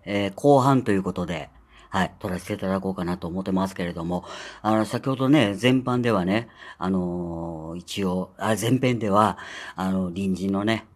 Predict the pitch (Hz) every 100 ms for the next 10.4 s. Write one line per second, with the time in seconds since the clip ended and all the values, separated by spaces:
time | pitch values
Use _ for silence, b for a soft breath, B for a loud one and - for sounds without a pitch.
0 | - 87 92 90 90 92 90 90 92 104
1 | 98 98 101 95 104 107 110 107 98 95
2 | - _ b b b 107 107 143 139 101
3 | 87 - B - 90 78 B B B -
4 | 90 87 95 98 104 101 107 123 123 123
5 | 117 101 95 92 95 104 95 B B -
6 | 113 110 160 165 143 139 135 131 120 -
7 | 123 143 151 151 131 92 110 117 101 85
8 | - b b b - 95 B B B 107
9 | 101 110 101 101 95 101 90 90 90 90
10 | 85 78 - -